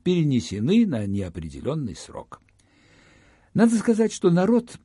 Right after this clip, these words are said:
отнёсся к этому заявлению в целом спокойно. Не было ни стихийных митингов, ни массовых выступлений общественности, возмущённой столь наглым попранием своих гражданских прав.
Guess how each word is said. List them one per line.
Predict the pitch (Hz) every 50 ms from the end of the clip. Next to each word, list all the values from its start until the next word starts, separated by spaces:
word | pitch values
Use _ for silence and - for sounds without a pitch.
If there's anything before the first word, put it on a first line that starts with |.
| _
отнёсся | - 143 147 - - 214 208 175 - 190 180
к | 151 185
этому | 175 156 175 170 165
заявлению | 143 135 160 151 151 151 170 175 170 170 170
в | 160 -
целом | - - 170 170 165 160
спокойно. | - - - 202 - - - 82 64 65 - - - - _ _ _ _ - - - _ _ _ _ _ -
Не | - 196 233 285 294
было | 269 175 170 151 151 143
ни | 135 139
стихийных | 123 - - 139 123 - - 196 175 127 120 98 78
митингов, | 101 127 151 147 - 143 147 143 139 - - - _ _ _ _ _ -
ни | 196 233 254
массовых | 196 165 147 131 117 - 131 123 113 - -
выступлений | 117 120 113 - - 123 90 113 120 110 104 104 104
общественности, | 101 95 - - - - 170 175 170 170 165 156 151 135 - -
возмущённой | 127 131 143 123 143 156 135 110 - - 139 139 135 131 127 127 120 117 - - - _
столь | - - - 143 127 113
наглым | 113 117 131 135 127 110 107 110 110 104
попранием | - 131 120 123 127 127 120 113 110 107
своих | 98 - - 113 110 107
гражданских | 98 107 107 104 92 92 110 107 98 - - 110 - -
прав. | - 98 104 104 101 -